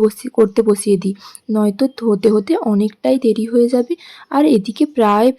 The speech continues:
সন্ধে সাড়ে সাতটার মতো বেজেও গেছে, এমনি already আমার অনেকটাই লেট হয়ে গেছে, তো একেবারেই সন্ধের আর রাত্রের খাবার খেয়ে নেব ভাবছি। আর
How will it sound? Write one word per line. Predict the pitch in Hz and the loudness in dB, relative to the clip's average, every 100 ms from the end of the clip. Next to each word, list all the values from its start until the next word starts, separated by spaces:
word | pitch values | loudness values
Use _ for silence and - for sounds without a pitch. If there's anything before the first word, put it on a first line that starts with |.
| - | -2
সন্ধে | 233 214 254 - | 0 2 2 0
সাড়ে | 208 196 | -2 0
সাতটার | 226 - 269 269 | -2 -2 0 0
মতো | 277 320 | -2 0
বেজেও | 214 196 247 240 | 0 0 -2 -2
গেছে, | 208 208 247 349 247 | -6 -8 -10 -8 -2
এমনি | 196 202 254 302 220 | 0 0 -2 -4 -2
already | 202 208 214 285 | 0 -2 2 0
আমার | 262 302 220 | 2 -2 0
অনেকটাই | 202 202 - 233 208 | -2 -2 0 0 2
লেট | 208 - | -2 -4
হয়ে | 220 214 | -6 -4
গেছে, | 208 202 220 - - - | -6 -6 -8 -8 -20 -10
তো | 262 262 208 | -4 -2 -2
একেবারেই | - 233 220 233 240 | -2 0 4 4 2
সন্ধের | 220 202 214 233 | -2 0 2 2
আর | 226 | 2
রাত্রের | 202 - 214 208 | -2 0 -2 0
খাবার | 202 220 - | -2 -2 -4
খেয়ে | - 214 196 | -2 0 2
নেব | 190 196 208 | 0 0 0
ভাবছি। | 190 - - 196 - - - - _ _ | -2 -6 -10 -10 -12 -20 -20 -20 _ _
আর | 233 | -6